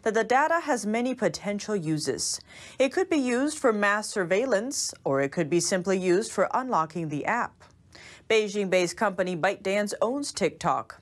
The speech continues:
and there have been concerns over whether user data on TikTok will end up in the hands of the Chinese Communist Party or C C P.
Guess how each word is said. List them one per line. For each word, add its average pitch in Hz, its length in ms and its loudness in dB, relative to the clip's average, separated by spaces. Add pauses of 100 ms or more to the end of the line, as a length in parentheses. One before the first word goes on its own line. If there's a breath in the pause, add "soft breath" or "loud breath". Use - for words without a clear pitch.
(120)
and 139 200 -2
there 151 160 4
have 175 280 0
been 170 200 -2
concerns 185 640 0
over 185 220 4
whether 175 280 2
user 240 380 -4
data 233 320 4
on 202 220 0
TikTok 208 540 0 (280 loud breath)
will 262 260 4
end 311 200 4
up 233 140 2
in 208 100 0
the 180 80 2
hands 208 360 -2
of 190 80 0
the 156 100 0
Chinese 220 380 -6
Communist 175 400 -2
Party 214 300 0
or 147 260 0
C 160 260 -4
C 156 220 -2
P. 208 400 -4